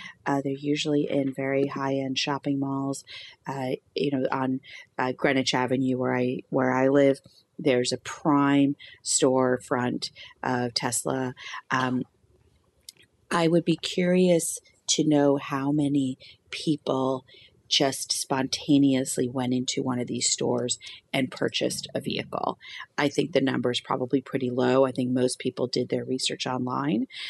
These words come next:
and then happened to go in or maybe sit down and place their order there. But, um, all Model three orders will be online, which I think is fine.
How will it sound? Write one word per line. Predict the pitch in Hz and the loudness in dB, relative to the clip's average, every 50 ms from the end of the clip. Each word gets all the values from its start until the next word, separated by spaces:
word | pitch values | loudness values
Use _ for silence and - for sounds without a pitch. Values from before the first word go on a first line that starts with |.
| - - _ - | -12 -8 _ 0
and | 147 139 135 | 0 2 2
then | 131 127 123 | 0 0 -2
happened | 120 117 123 - - 123 123 | -4 -4 -4 -4 -4 -4 -4
to | 139 | -4
go | - - 127 123 | -2 0 2 2
in | 127 123 123 | 2 0 0
or | 123 | 0
maybe | 123 127 127 127 127 123 123 - - - - - | 0 0 0 0 -2 -4 -4 -6 -8 -20 -18 -10
sit | - - 151 - | -4 -2 0 0
down | - 123 120 120 120 | 0 -2 -2 -2 -4
and | 120 - | -4 -6
place | - - 123 123 - - | -4 -2 -2 -2 -2 -4
their | - 120 - | -4 -4 -2
order | - 123 120 120 123 123 | -2 -4 -4 -2 -4 -2
there. | 120 127 127 127 123 120 | -2 0 0 0 0 0
But, | - 127 123 - - - - - - - - - - | 0 -2 -2 -2 -4 -6 -12 -12 -10 -12 -12 -10 -8
um, | 131 120 117 113 - - - | -4 -2 -2 -2 -2 0 2
all | 139 147 143 143 143 | 2 4 4 4 4
Model | 139 131 127 131 131 | 2 0 0 -2 -4
three | 131 - - 226 233 214 | -2 0 4 4 4 6
orders | 170 147 143 147 143 - - | 4 2 2 0 0 0 0
will | 143 - | 0 0
be | - 139 131 127 127 123 - - - | 0 0 0 0 0 0 -2 -2 0
online, | 135 135 123 131 170 240 247 147 113 117 - - - - - - - - - | 0 0 2 2 2 4 4 2 0 -2 -6 -8 -10 -12 -16 -16 -10 -4 0
which | 233 - | 4 4
I | 302 | 4
think | - 302 269 247 | 4 4 4 4
is | 240 - - | 4 2 2
fine. | - 269 302 262 165 139 98 - - - | 2 4 4 4 4 2 0 -2 -4 -4